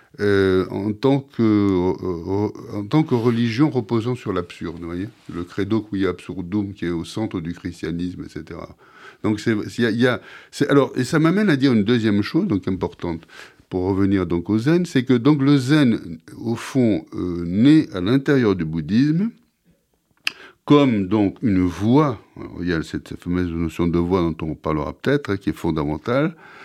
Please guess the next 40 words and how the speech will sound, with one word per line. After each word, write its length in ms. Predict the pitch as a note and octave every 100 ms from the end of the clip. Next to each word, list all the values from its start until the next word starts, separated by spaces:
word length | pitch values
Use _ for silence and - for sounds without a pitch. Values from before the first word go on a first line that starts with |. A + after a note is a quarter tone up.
| - - - - -
euh, 440 | F#2 F#2 F#2 F2+
comme 320 | F#2 C3 A#2+ A2
une 140 | G2+
voie, 520 | F#2 F#2+ G#2 C#3 C#3+ -
bon, 340 | F#2 G2+ G#2+ - -
à 140 | B2
l'intérieur 600 | C3 B2+ A2+ G2 G#2+ C3
du 120 | F#2
bouddhisme, 560 | E2+ D#2+ D2 G2+ C3 A#2
parmi 400 | - D3 C#3+ G3
d'autres, 480 | D3 D#3 D#3 - G#2+
c'est-à-dire 300 | - E2+ G2
il 80 | F#2
y 80 |
a 60 | D2+
d'autres 380 | D#2+ A2+ A#2 F2
pratiques 500 | - D#2+ - A2 G2
bouddhistes, 640 | E2+ C#2+ F2+ G#2+ A#2+ -
et 60 | D#3+
cetera. 480 | - F2 E2+ D#2 D#2 _ - - - - _ -
Et 520 | A#2+ A#2 A2+ A2+ -
<clears throat> 220 | D3+ C#3
c'est 140 | A#2+ A2+
ainsi 260 | B2 -
qu'il 240 | - B2+ G2+
naît. 220 | F2 -
Et 140 | - G#2
donc, 300 | C3+ E3+ -
il 180 | C3+ C3
ne 80 | C#3+
s'en 260 | - F#3
est 80 | A3
jamais 320 | D3 E3+ F#3
détaché, 520 | F3 C#3+ A2 A2+ - D#2
c'est-à-dire 480 | D#2+ F2 F#2 G#2+
qu'il 300 | G#2 F2 E2+
est 220 | E2 - G#2+
encore 300 | G#2+ A2+ F#2+
aujourd'hui 420 | F2 D2+ D#2+ C#3+
perçu 600 | G2 F2+ - - D3+